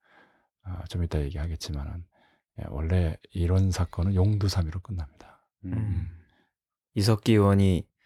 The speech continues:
Speaker 3: 정보원에서 흘리는 내용을 전면 부정하고 나섰습니다. 과연 이 사건의 진실은 무엇인지요?
Speaker 1: 음, 아직 그 이것이 진실이다라고 얘기할 수는 없죠. 예,
Speaker 2: 음.
Speaker 1: 이러죠.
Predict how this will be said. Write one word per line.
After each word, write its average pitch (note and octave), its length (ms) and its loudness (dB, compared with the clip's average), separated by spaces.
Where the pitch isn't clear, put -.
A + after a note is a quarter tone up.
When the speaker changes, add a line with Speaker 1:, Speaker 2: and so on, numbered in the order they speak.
Speaker 3:
정보원에서 G#2+ 680 4
흘리는 G#2+ 340 4
내용을 F2 300 4
전면 F#2+ 580 2
부정하고 F#2+ 420 2
나섰습니다. E2+ 680 -4
과연 G#2 460 4
이 G2 160 4
사건의 A2 420 2
진실은 F2+ 400 0
무엇인지요? D#2+ 680 0
Speaker 1:
음, E2 280 -8
아직 G#2 340 2
그 G2+ 560 0
이것이 A2 400 4
진실이다라고 F#2 840 2
얘기할 E2+ 280 2
수는 F#2+ 480 0
없죠. G2+ 460 -2
예, D#2+ 140 0
Speaker 2:
음. F2+ 140 0
Speaker 1:
이러죠. G2 480 2